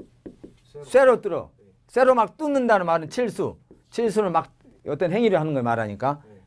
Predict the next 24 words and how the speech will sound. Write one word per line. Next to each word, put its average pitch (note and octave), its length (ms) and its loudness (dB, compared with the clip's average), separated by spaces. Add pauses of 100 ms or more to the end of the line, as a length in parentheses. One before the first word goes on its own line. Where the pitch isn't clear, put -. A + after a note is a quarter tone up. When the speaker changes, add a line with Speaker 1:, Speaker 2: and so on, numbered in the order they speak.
(100)
Speaker 2:
그렇게 D3+ 280 2
합니다. A#2 520 -2
자, G#2 360 -2 (340)
땅 F3+ 280 4
위에 E3 440 2 (300)
풀이 F#3 260 0
가지런히 D3 500 0
있고 D#3+ 400 -2 (540)
뿌리가 F#3 240 4
있을 C#3 180 -2
때 C#3+ 120 -4
풀 F#3+ 140 2
무성할 C3+ 380 -2
창이야. A#2 300 -4 (300)
풀 A3 260 6
무성할 D#3 640 0 (840)
그 D#3+ 200 0
땅 F#3+ 200 2
아래를 D#3+ 480 2
이렇게 D3 320 -2 (100)
이 D3 180 -8 (260)
공간 D#3 280 -2
확보를 D3+ 320 -2
해서 C#3 180 -4